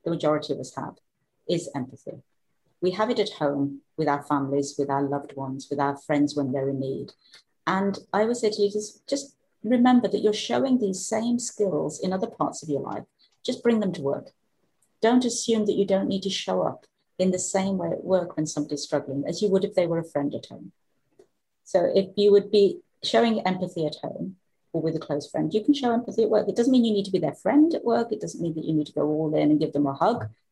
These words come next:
Quite often that's inappropriate. But to show that concern for somebody else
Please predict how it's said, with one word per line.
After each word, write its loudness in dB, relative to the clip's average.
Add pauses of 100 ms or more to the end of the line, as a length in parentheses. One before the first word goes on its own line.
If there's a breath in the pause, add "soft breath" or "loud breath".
(160)
Quite 0
often -2
that's -2
inappropriate. 2 (460 loud breath)
But 2
to 0
show 0
that -2
concern -4
for -6
somebody -4
else -10